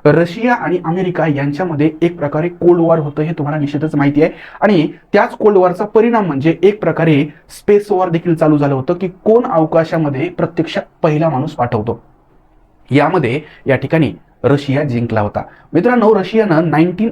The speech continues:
एटी सिक्सला त्या ठिकाणी स्वतःचं म्हणजे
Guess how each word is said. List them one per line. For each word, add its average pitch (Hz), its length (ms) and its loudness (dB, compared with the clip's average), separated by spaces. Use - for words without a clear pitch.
एटी 175 200 0
सिक्सला 180 540 -2
त्या 151 80 2
ठिकाणी 147 300 -4
स्वतःचं 226 800 -2
म्हणजे 175 340 2